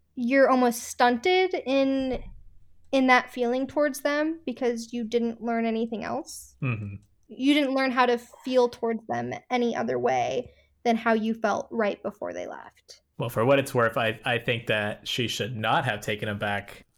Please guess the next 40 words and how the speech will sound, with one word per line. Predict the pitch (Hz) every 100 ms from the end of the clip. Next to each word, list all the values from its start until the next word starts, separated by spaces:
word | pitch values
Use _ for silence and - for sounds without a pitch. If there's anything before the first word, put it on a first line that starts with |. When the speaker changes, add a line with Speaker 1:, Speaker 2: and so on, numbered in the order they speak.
| - -
Speaker 2:
because | - 262 302
he | 135
Speaker 1:
<laughs> |
Speaker 2:
left | 123 127 135
without | 151 139 139
explanation. | 139 135 143 135 139 151 139
He | 127
comes | 117 104
back | - 107 113 131
without | 123 123 117
an | 120
explanation. | 117 - 135 123 120 - 131 131 - 117
This | 113
guy's, | - 107 104 104 - -
you | 123
know. | 104 98 101 107 _ _ 285
Speaker 1:
To |
be | 359
fair, | - 339 311
his | 311 226
explanation | 285 - 285 262 254 262 240
was, | 233 233
"I | 233
am | 240 233 226
a |
professional | 214 233 - 220 - - -
killer," | - 240
Speaker 2:
Yeah, | 240 240
that |
Speaker 1:
and | 240
Speaker 2:
is, | 240
Speaker 1:
she | 196
Speaker 2:
yeah, | 170
Speaker 1:
didn't | 165
Speaker 2:
he | 143
did. | 147 147
He | 143
was | 139 127
very | 127 120
honest. | 117 117 - -